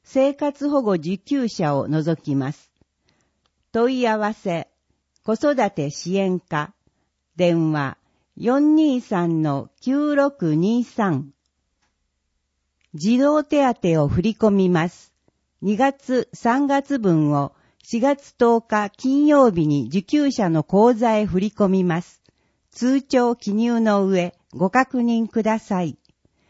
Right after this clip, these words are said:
年齢区分などをお知らせします。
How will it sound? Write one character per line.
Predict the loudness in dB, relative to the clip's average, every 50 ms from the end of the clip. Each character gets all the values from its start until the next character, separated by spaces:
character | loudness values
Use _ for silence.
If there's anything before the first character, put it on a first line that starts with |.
| _ _ _ _ _ _ -6 -4
年 | -2 0 0 0 2 4
齢 | 4 4 4 2
区 | 2 -2 -2 0
分 | 2 2 2 2 0
な | 0 0 0
ど | 0 0 0 0
を | 0
お | -2
知 | -2 -2 -2 -2
ら | -2 -2
せ | -2 -2 -6 -6
し | -4 -4 -4
ま | -2 -2 -2 -4
す。 | -8 -12 _ _